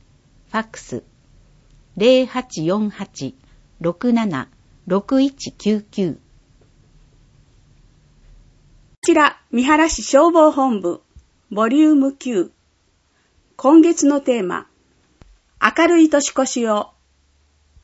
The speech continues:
Speaker 2: 火災予防運動の歩み。昭和二年に発生した北丹後地震をきっかけに、地域ごとの防火運動が始まり、昭和二十年に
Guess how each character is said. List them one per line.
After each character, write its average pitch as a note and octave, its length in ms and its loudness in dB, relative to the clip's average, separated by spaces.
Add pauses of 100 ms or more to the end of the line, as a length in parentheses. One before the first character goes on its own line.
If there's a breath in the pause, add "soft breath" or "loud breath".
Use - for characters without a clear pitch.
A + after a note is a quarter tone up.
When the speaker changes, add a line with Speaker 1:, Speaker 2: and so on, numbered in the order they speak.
(1200)
Speaker 2:
火 A#3+ 120 -6
災 C#4+ 340 0
予 D4 160 2
防 D4 320 4
運 C#4 220 2
動 F#3+ 180 -2
の E3+ 160 -4
歩 F3 300 -8
み。 F3 240 -12 (1200)
昭 D#4 320 4
和 D#4+ 160 4
二 D#4+ 160 8
年 C#4 220 2
に G#3 100 -4
発 G3 240 -10
生 G3+ 220 -8
し - 140 -16
た F#3 280 -12 (320)
北 C#4+ 300 -2
丹 D4+ 240 2
後 D#4 100 2
地 D4+ 160 2
震 B3 300 -2
を G3 80 -6
き - 140 -12
っ G#3 100 -12
か G#3 160 -10
け G#3 180 -8
に、 F#3+ 260 -6 (400)
地 C#4 220 0
域 C#4+ 200 0
ご D#4 120 2
と C4+ 140 -2
の G3 160 -2
防 B3+ 240 0
火 D4 160 0
運 D4+ 280 6
動 G3+ 200 -2
が F3+ 120 -4
始 F#3 280 -10
ま F#3 180 -6
り、 F#3 220 -14 (500)
昭 C#4+ 300 6
和 D4 100 2
二 D4 180 4
十 D4+ 240 2
年 F#3+ 360 -2
に F3 240 -8